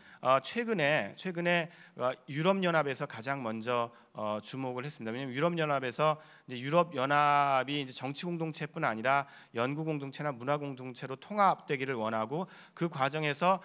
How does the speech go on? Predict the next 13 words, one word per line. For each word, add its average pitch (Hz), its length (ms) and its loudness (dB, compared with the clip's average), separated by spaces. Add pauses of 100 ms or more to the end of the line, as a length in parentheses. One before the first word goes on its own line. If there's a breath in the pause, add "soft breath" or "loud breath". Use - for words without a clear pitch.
(280 loud breath)
어, 123 380 4
그, 123 460 -6
어, 127 120 -6
프레임워크, 196 580 0
그러니까 131 360 -4
여-, 135 160 -2
연구재단, 151 680 0
그러니까 123 320 -4
유럽연합의 156 1300 4
연구비를 151 800 0
나눠주는 147 440 2
과정에서, 117 680 2 (440 loud breath)
어, 120 220 4